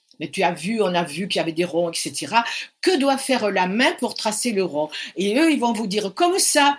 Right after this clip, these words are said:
Et qu'est-ce qu'ils vont faire en disant comme ça ? Ils vont faire le geste grand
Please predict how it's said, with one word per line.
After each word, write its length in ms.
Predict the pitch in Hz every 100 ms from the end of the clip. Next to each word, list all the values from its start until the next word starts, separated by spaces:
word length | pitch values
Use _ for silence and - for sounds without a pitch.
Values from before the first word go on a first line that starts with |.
| -
Et 140 | -
qu'est-ce 180 | 247 247
qu'ils 140 | 240
vont 160 | 202 202
faire 320 | - 214 185 185
en 80 |
disant 440 | 175 175 175 175 165 _ _
comme 260 | - 220 175
ça ? 360 | - - 202 285 - - 170
Ils 100 | 170
vont 140 | 175
faire 400 | - 269 320 - -
le 160 | 156
geste 580 | 147 135 175 - - - 403 - -
grand 540 | 151 165 165 165 -